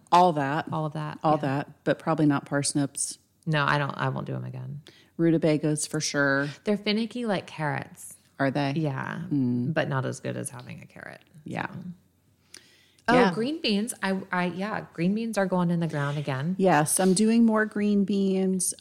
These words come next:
Speaker 1: I
Speaker 2: Mm-hmm.
Speaker 1: saved some yard-long bean seeds,
Speaker 2: Mm-hmm.
Speaker 1: and in the spring, I found, like, maybe five, uh,
Speaker 2: Mm-hmm.
Speaker 1: Trail of Tear seeds, the black
Speaker 2: Oh.
Speaker 1: beans,
Speaker 2: Yeah.
Speaker 1: Cherokee Trail of Tear beans. Um,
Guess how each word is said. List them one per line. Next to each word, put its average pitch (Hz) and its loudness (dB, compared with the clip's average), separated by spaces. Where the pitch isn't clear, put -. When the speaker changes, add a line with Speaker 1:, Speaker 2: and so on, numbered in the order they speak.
Speaker 1:
I 175 4
Speaker 2:
Mm-hmm. 170 2
Speaker 1:
saved 185 2
some 170 4
yard-long 170 4
bean 185 0
seeds, 190 0
Speaker 2:
Mm-hmm. 180 4
Speaker 1:
and 156 4
in 180 4
the 170 4
spring, 180 2
I 170 2
found, 165 2
like, 139 0
maybe 156 4
five, 147 0
uh, 147 4
Speaker 2:
Mm-hmm. 131 4
Speaker 1:
Trail 165 4
of 147 0
Tear 160 0
seeds, 175 0
the 160 4
black 147 4
Speaker 2:
Oh. - -6
Speaker 1:
beans, 160 4
Speaker 2:
Yeah. 151 0
Speaker 1:
Cherokee 160 0
Trail 156 -2
of 156 -2
Tear 156 -4
beans. 170 0
Um, 139 2